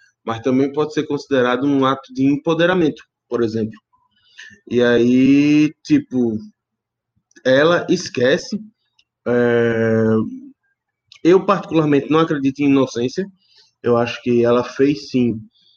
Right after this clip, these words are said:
pra gerar buzz e sabia que ia gerar buzz utilizando a palavra empreendedorismo quando deveria utilizar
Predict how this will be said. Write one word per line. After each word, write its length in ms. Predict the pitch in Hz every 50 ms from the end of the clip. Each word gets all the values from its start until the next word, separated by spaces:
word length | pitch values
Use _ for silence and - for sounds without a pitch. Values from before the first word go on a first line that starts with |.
| _ _ _ _
pra 160 | - 123 123
gerar 300 | 127 123 135 131 131 131
buzz 380 | 127 110 113 117 120 123 123 120
e 60 | 127
sabia 480 | 123 - - 156 139 120 120 139 156 160
que 120 | 160 156
ia 80 | 147 139
gerar 300 | 131 143 135 135 131 123
buzz 340 | 110 110 117 117 117 110 117
utilizando 520 | 113 110 - 127 123 117 107 120 117 117
a 80 | 113 117
palavra 300 | 123 123 120 120 123 135
empreendedorismo 1000 | 131 - 147 147 143 131 139 139 135 143 139 127 120 120 113 107 110 107 110 107 - _ _ _ _ _ _ _ _ _
quando 280 | - 131 127 123 127 120
deveria 460 | 131 131 123 127 135 123 117 127 135
utilizar 760 | 135 135 - 143 139 131 127 117 107 113 110 113 113 113 107